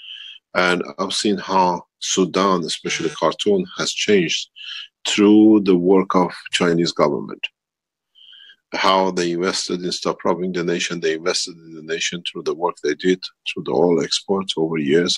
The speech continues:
I watched Sudan very closely. I understand the separation of the North and South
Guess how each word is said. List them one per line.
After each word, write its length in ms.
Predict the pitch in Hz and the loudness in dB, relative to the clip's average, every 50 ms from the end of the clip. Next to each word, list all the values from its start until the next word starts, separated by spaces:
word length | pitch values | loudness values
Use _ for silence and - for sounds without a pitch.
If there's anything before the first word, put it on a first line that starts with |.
| - | -2
I 60 | - | -2
watched 460 | 82 80 90 98 95 - - - - - | -2 0 0 0 0 2 0 0 0 -2
Sudan 440 | - - - 90 87 87 87 82 | -4 -2 0 0 2 2 0 2
very 200 | 82 90 101 104 | 2 2 2 2
closely. 580 | 101 - - 85 80 85 - - - 90 104 - _ _ - - - - - - - - - - - - - - - _ - - | 0 0 -2 -2 -2 0 -2 -2 -2 -2 -4 -4 _ _ -20 -20 -20 -16 -14 -14 -14 -14 -14 -12 -12 -12 -12 -14 -16 _ -4 0
I 80 | 90 | 0
understand 540 | 90 85 82 82 - - - 104 98 92 85 | 2 2 2 0 -2 -2 -2 -2 0 0 -2
the 80 | 87 87 | -2 -4
separation 520 | - - 85 - - 92 82 - - 101 | -2 -2 -2 0 2 2 2 2 0 -2
of 100 | 92 - | -4 -2
the 100 | - - | -2 -2
North 320 | 85 85 92 92 92 92 - | 0 2 2 2 0 0 -2
and 140 | 85 78 - | -2 -2 -2
South 340 | - - 92 87 87 87 | 0 0 2 0 0 0